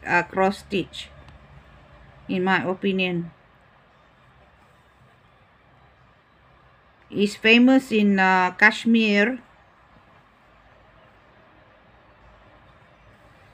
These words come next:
If anybody have a Kashmiri, uh, shawl, Pashmina Kashmiri shawl, they're very, very expensive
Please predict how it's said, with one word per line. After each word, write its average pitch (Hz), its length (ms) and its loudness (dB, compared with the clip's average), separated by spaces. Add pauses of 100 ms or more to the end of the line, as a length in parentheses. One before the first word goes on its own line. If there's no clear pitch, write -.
(200)
If 202 280 0
anybody 214 580 2
have 202 260 2
a 185 80 -2
Kashmiri, 220 1040 0
uh, 180 720 -2 (560)
shawl, 233 720 2 (960)
Pashmina 220 800 0
Kashmiri 214 640 0
shawl, 247 560 -2 (1120)
they're 190 160 0
very, 214 300 6
very 202 260 4
expensive 214 880 0